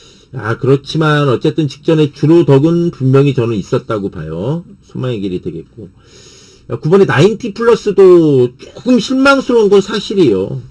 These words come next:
직전에도 말도 좋았고 많이 팔렸는데 내측 선입했는데 생각보다 말이 좀 밋밋하지 않았습니까? 이제 구 번의 나인티 플러스가 되겠고. 그래서 팔 번의 보텍스.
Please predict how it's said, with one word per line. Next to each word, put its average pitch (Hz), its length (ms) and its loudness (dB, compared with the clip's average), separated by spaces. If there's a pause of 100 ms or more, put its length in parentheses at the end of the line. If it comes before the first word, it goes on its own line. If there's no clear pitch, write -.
(260)
직전에도 185 600 2
말도 147 400 2
좋았고 131 420 0
많이 107 260 -2
팔렸는데 147 840 -2 (680)
내측 - 360 -2
선입했는데 202 1040 2
생각보다 262 800 0
말이 143 260 0
좀 156 160 -4
밋밋하지 160 480 -2
않았습니까? 98 720 -12 (520)
이제 - 80 -18
구 - 120 -20
번의 101 200 -6
나인티 107 320 -4
플러스가 101 420 -10
되겠고. 82 520 -6 (2500)
그래서 135 200 -4
팔 220 460 0
번의 208 360 2
보텍스. 85 640 -8